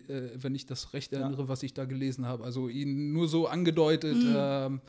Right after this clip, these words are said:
Speaker 3: So mit den Augen vielleicht auch, oder?
Speaker 1: ja, ja.
Speaker 3: Mhm.
Speaker 1: Nur so schemenhaft zu erkennen oder,
Speaker 3: Mhm.
Speaker 1: äh, so. Aber, äh, es ist dann doch recht deutlich geworden,
Speaker 2: Oh ja.
Speaker 1: zumindest am Schluss. Äh, also da sieht man dann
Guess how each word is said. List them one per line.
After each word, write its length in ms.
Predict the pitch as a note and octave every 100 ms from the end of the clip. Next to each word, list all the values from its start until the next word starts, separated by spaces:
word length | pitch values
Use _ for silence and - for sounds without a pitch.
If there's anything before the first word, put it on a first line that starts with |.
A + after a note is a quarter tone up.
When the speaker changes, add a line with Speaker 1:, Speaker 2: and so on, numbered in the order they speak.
| - -
Speaker 3:
So 140 | G3
mit 100 | F#3
den 140 | F#3+
Augen 260 | F#3 G3 A3
vielleicht 320 | A3 G3 F#3+
auch, 200 | - G3+
oder? 140 | A#3+ C3+
Speaker 1:
ja, 320 | D3 C#3 G#3
ja. 120 | C#3 C3+
Speaker 3:
Mhm. 340 | A#3+ A#3+ C#4
Speaker 1:
Nur 160 | C#3 C#3+
so 140 | C#3
schemenhaft 640 | C3+ D#3 E3 D3 C#3+ C#3 -
zu 100 | D3
erkennen 460 | C3+ - D3 C#3+
oder, 320 | C3 B2+ B2+ A#2+
Speaker 3:
Mhm. 220 | A#3+ A#3
Speaker 1:
äh, 20 |
so. 260 | - B2 A2
Aber, 360 | A#2+ B2 A#2 A#2
äh, 260 | B2 B2 A2+
es 200 | B2 -
ist 240 | - -
dann 180 | C#3+ C#3+
doch 280 | E3+ E3 -
recht 300 | E3+ - -
deutlich 440 | E3+ G#3 D#3+ D3
geworden, 500 | C#3+ C3 C3+ D#3 F#3
Speaker 2:
Oh 100 | B2+
ja. 120 | B2+
Speaker 1:
zumindest 280 | E3+ E3 D#3+
am 140 | E3 C#3
Schluss. 320 | E3 E3+ -
Äh, 40 | D3+
also 560 | D3 C#3+ C3+ C3+ C3+
da 400 | C3+ C3+ C#3 C#3
sieht 200 | B2+ D#3
man 140 | C#3+ C#3+
dann 400 | C#3 C3+ C3 B2+